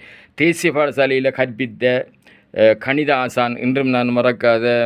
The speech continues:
முருகேசர் அவர்கள் அதிபராக இருந்த காலம், அதற்கு பிற்பாடு, அதற்கு முன்னெல்லாம் நான் பல தடவைகள் இங்கே வந்திருக்கிறேன். அதே போன்று சுனாமி அனர்த்தம் ஏற்பட்ட காலங்களில் எல்லாம் இங்கு நான் ஏற்கனவே இந்த முகாமாக இங்கே முன்னுக்கு செயற்பட்ட காலங்களில் நான் இங்கு அடிக்கடி போனி வந்த ஞாபகம் எனக்கு உண்டு.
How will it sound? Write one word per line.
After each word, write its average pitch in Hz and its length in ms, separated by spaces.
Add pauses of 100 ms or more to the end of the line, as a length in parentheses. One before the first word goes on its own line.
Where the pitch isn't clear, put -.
(100)
முருகேசர் 123 680
அவர்கள் 110 320
அதிபராக 117 420
இருந்த 110 260
காலம், 107 300
அதற்கு 117 300
பிற்பாடு, 113 460
அதற்கு 117 220
முன்னெல்லாம் 120 440
நான் 127 140
பல 135 120
தடவைகள் 120 380
இங்கே 127 120
வந்திருக்கிறேன். 120 640 (500)
அதே 131 180
போன்று 139 280
சுனாமி 156 340
அனர்த்தம் 135 340
ஏற்பட்ட 120 380
காலங்களில் 113 760
எல்லாம் 123 260
இங்கு 120 220
நான் 117 320
ஏற்கனவே 113 500
இந்த 110 240
முகாமாக 120 800
இங்கே 107 260
முன்னுக்கு 110 360
செயற்பட்ட 110 420
காலங்களில் 107 460
நான் 131 180
இங்கு 120 200
அடிக்கடி 113 320
போனி 110 240
வந்த 107 200
ஞாபகம் 113 420
எனக்கு 117 320
உண்டு. 117 340